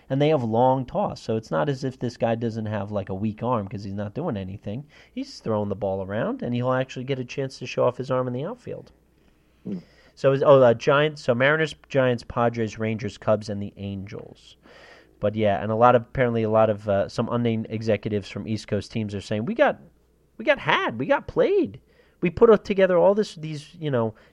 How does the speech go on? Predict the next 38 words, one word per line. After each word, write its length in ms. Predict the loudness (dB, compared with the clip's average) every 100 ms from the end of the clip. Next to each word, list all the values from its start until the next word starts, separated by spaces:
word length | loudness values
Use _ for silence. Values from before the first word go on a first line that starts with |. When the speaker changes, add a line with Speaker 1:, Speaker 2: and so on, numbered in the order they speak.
| 2
Speaker 1:
we 100 | 4
had 140 | 6
to 120 | 4
have, 260 | 2 0 2
do 160 | 4
a 40 | 6
homework 420 | 6 4 4 2
assignment, 520 | 0 0 0 -2 -4 -10 -20 _
and 100 | -6
the 40 | -2
guy 180 | -2
doesn't 260 | -2 -2 -2
even 180 | -2 -2
consider 440 | -2 0 0 4
us." 180 | 2 2 0
And 340 | 2 2 0 -8 _ -2
interestingly, 640 | -2 -2 -6 -2 -2 0 0 -2 -6 _
interestingly 800 | -4 -4 -4 -6 -4 -4 -2 0
enough, 380 | 0 0 0 -4 _ _ _ _
he's, 360 | -4 -2 -2 -4
he's 180 | -2 0
looking 220 | 0 0
to 60 | 0
take 260 | 0 2
less 220 | 2 2
money. 320 | 0 -2 -4 -12 -8
I 60 | -2
mean, 140 | 2
of 140 | 2
course, 240 | 4 2 2
the 120 | -2
Yankees 360 | -2 -2 -6 -6
put 220 | -4 -4 _ _
forward, 360 | 0 2 2 0
like, 200 | -4 -4
the 80 |
most 320 | -2 -2 -2 -8
amount, 480 | -8 -6 -8 -10